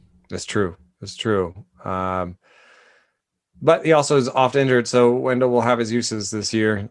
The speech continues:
Um, I still have him as, like, an interesting jack of all trades, best ball, you know, bench type, de-, bench type piece that will have his weeks, um, but,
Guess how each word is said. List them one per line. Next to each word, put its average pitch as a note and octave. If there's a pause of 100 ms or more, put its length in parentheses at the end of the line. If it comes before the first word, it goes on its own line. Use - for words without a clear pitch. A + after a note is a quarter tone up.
Um, G2+
I G#2
still G#2+
have G#2+
him G#2
as, G2+
like, G2
an G2+
interesting G#2
jack G2+
of G#2
all G2+
trades, G2+
best G2
ball, F#2+
you G#2+
know, F#2+
bench F#2
type, F#2 (140)
de-, F#2
bench F#2+
type F#2
piece F2+
that F#2
will F#2+
have F2+
his F2
weeks, F#2 (640)
um, E2+ (120)
but, F2